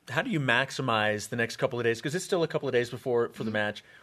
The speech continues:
Speaker 1: What, what's, what do the next couple of days look like for your team, and, and how do you maximize this time?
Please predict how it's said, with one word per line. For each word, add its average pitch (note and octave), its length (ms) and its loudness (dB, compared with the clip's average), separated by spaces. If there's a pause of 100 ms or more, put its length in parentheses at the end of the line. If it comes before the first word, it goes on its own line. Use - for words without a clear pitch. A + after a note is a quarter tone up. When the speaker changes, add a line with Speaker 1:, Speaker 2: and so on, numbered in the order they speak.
(140)
Speaker 1:
What, D3 520 -2
what's, F3 260 2
what D3+ 140 4
do G3 60 6
the E3 100 0
next D#3+ 160 2
couple D#3 160 2
of D3 60 6
days A#2+ 180 2
look C#3+ 280 0
like D3 220 4
for - 160 -8
your C3+ 140 0
team, C3+ 280 -4
and, B2+ 80 -2
and C3 120 -2
how E3+ 100 2
do G3 60 0
you F3 120 -2
maximize C#3 760 0
this - 160 -8
time? G2 340 -6